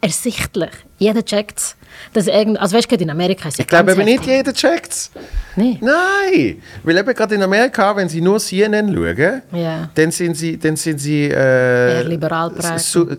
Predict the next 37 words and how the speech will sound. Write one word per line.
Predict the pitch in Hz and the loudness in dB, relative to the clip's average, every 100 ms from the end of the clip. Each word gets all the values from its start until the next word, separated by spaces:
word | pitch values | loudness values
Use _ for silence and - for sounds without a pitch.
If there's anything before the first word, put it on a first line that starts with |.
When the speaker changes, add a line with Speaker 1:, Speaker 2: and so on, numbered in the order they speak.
| 101 | -4
Speaker 2:
eher | 98 98 92 | -2 0 0
liberal. | 90 90 95 | 0 0 0
Dort | 85 78 | -2 -6
sind | 104 90 | -4 -2
sie | 92 92 | -2 -2
s-, | 90 - - | -4 -6 -6
super | - 139 151 156 | 0 0 2 2
Wokeism, | 139 139 143 - 143 135 139 139 143 | 4 2 2 0 0 2 2 2 2
äh, | 127 120 117 117 | 4 4 4 2
hoch | 110 131 131 | 2 2 2
hundert. | 135 180 226 202 247 - - - - - - - | 2 2 4 4 4 -2 -18 -14 -12 -12 -8 0
Speaker 1:
Ja, | 175 | 2
Speaker 2:
Und, | 147 | 2
Speaker 1:
und | 170 | 0
Speaker 2:
und | 151 | 2
Speaker 1:
Fox | 190 190 - | 2 2 0
News | 202 175 | 0 0
ist | 175 | -2
nachher | 180 160 156 - | -4 -4 -4 -2
Speaker 2:
Ja. | 117 98 67 - | 2 2 0 -8
Speaker 1:
das | - | -12
Gegenstück, | - 147 151 - 139 - | -8 -6 -6 -8 -12 -8
oder? | 139 | -2
Speaker 2:
Genau. | 139 107 71 76 | 0 0 -2 -4
Und | 104 | -4
Fox | 98 127 - | 0 -2 0
News | 135 131 131 | 2 2 0
ist | - | -2
dann... | 120 107 104 | 0 0 -2
Äh, | 101 101 95 92 90 87 85 82 67 - - _ - - _ | -2 0 2 0 0 0 0 -2 -6 -10 -20 _ -20 -20 _
eins, | 101 113 113 - | 0 0 0 -6
eins | 101 110 113 | -2 -2 -2
vor, | - 104 98 95 92 | -2 0 2 2 0
eins | 98 101 | -2 -2
vor | - 90 | -4 -4
Nazi. | 71 76 - 62 | -4 -6 -8 -14
Speaker 1:
<laughs> | - | -14